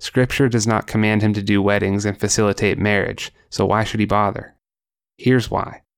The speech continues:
If you distort the biblical model of the family, then you will destroy it. If you destroy the family, then you can bring down the nation. If the informed faithful are not the ones who are teaching and facilitating marriage,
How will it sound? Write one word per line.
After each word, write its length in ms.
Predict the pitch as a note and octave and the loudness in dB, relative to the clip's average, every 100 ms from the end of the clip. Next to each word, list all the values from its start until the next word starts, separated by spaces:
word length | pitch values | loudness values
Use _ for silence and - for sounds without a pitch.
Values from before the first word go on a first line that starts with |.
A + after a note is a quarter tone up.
| _ _ _ _ | _ _ _ _
If 220 | - - | -10 0
you 140 | B2+ D#3 | 2 4
distort 600 | C#3 B2+ - A2+ G#2+ A2 | 2 0 0 2 2 0
the 100 | G2+ | 0
biblical 420 | G#2+ G#2+ A2 A2 | 2 0 0 0
model 360 | G2+ G2+ G2+ G2+ | 2 2 2 0
of 120 | - | 0
the 80 | F2+ | -2
family, 560 | G2+ G2 G2 G2+ - - | 0 0 -2 -6 -10 -4
then 160 | G#2 | 0
you 100 | G#2 | 4
will 100 | A2 | 2
destroy 520 | G#2 G2 - - F#2+ F#2 | 2 -2 -2 -2 -2 -2
it. 200 | - - _ _ _ _ _ _ _ | -8 -18 _ _ _ _ _ _ _
If 200 | - - | -2 4
you 80 | C3+ | 4
destroy 340 | C3+ - B2 | 4 2 2
the 80 | G2+ | 2
family, 580 | - B2+ A#2+ F#2+ G2 - - | 0 2 2 0 -4 -12 -2
then 180 | A2+ A#2 | 2 2
you 80 | |
can 180 | G#2+ G#2+ | 4 2
bring 180 | G2+ G#2 | 2 2
down 220 | G2 G2 | 0 -2
the 80 | F#2+ | -2
nation. 480 | G2 G#2+ - - - _ _ _ _ _ _ _ _ | 0 0 -2 -8 -10 _ _ _ _ _ _ _ _
If 160 | - A2+ | -4 0
the 160 | A2+ A2 | 2 4
informed 500 | B2+ - D3+ D#3 C3+ | 2 2 2 2 2
faithful 500 | B2+ A#2+ - G#2+ G2+ | 0 0 0 0 0
are 160 | G2+ | 0
not 300 | G2+ A2 A2+ | 0 0 0
the 80 | G#2 | 0
ones 300 | G2+ G2+ G2+ | 2 2 0
who 100 | A2 | 0
are 100 | G2+ | 0
teaching 400 | - A2+ - G#2 | 0 0 2 0
and 140 | G2+ | 0
facilitating 680 | - G#2+ G#2+ G#2 - G2+ F#2+ | -2 -2 0 2 2 0 0
marriage, 600 | G2 G2+ - - - - | 0 0 -2 -8 -12 -14